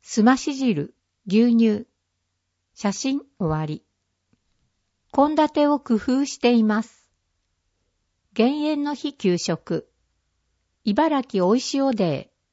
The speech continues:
減塩の日に、食塩を減らすために、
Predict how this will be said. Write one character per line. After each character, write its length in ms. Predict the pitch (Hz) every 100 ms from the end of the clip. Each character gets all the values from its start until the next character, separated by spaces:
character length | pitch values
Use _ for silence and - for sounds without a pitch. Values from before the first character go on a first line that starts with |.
| _
減 260 | 180 208 254
塩 140 | 240
の 80 | 226
日 340 | 226 196 180 _ -
に、 320 | 185 180 190 _ _ _ _ _
食 420 | - 226 202 320
塩 200 | 320 247
を 60 | 196
減 160 | 175
ら 100 | 196
す 140 | 208 -
た 100 | 226
め 160 | 220
に、 300 | 190 151 -